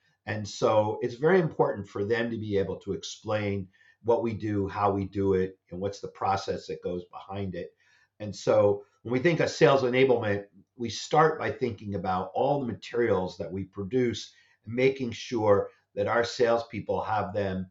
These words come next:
at their fingertips almost immediately. And then, you know, from there, we think about it in terms as well of,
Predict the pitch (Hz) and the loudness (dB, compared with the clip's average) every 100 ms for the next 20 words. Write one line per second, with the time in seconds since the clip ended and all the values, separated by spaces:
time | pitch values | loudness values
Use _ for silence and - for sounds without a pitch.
0 | _ _ - 123 123 123 - 127 117 101 | _ _ -2 0 2 0 0 -2 -2 -2
1 | 95 - 92 92 - 107 104 95 - 92 | -4 -2 -2 -4 -12 -6 -2 -2 -2 -6
2 | 98 95 87 80 _ - _ - 143 165 | -4 -4 -6 -10 _ -20 _ -2 2 4
3 | 180 165 160 151 147 131 127 - 139 139 | 4 2 -4 -2 2 2 2 0 -2 2
4 | 175 180 143 123 120 120 - 151 135 110 | 4 6 6 6 4 -2 -4 -2 -2 0
5 | 107 104 107 101 101 82 110 104 98 - | 2 0 0 -2 -2 -4 -6 -6 -6 -8
6 | 101 98 98 131 160 143 123 113 104 101 | -6 -6 -6 -2 2 2 2 0 -4 -6